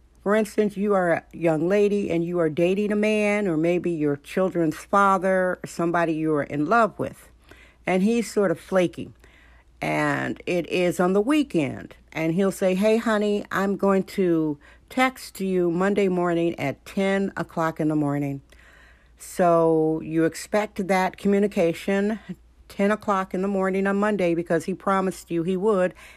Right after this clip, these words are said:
and it doesn't come through. Keep listening. Um, so he chooses to contact you the next day, Tuesday,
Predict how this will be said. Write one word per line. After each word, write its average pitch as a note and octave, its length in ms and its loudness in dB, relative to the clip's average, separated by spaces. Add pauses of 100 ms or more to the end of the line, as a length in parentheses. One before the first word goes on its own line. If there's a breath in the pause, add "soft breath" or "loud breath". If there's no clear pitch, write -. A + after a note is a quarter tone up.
(140 loud breath)
and D#3 340 -2 (220)
it D#3 140 -2
doesn't D#3+ 340 0
come D3 320 0
through. C3 460 -4 (720)
Keep B3+ 200 -2
listening. G#3 500 0 (1040 loud breath)
Um, E3+ 480 -2 (180)
so F#3 380 2
he C#4+ 440 0
chooses G#3+ 720 -2
to F3+ 280 -4 (300)
contact A#3 720 -2
you C3+ 460 -4 (400)
the E3+ 100 2
next G3 480 -2
day, C#3+ 480 0 (400 soft breath)
Tuesday, F#3+ 680 0